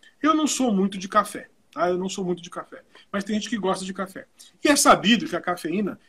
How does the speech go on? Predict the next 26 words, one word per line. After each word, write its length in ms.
ela 280
é, 120
de 80
alguma 240
forma, 340
estimulante. 720
Então, 540
os 140
especialistas 800
aqui 400
dizem 320
o 40
seguinte, 540
eles 180
falam 220
de 260
neptino, 960
na-, 240
na-, 240
naputino, 880
porque 260
nep 400
é 40
cochilo 460
em 40
inglês, 480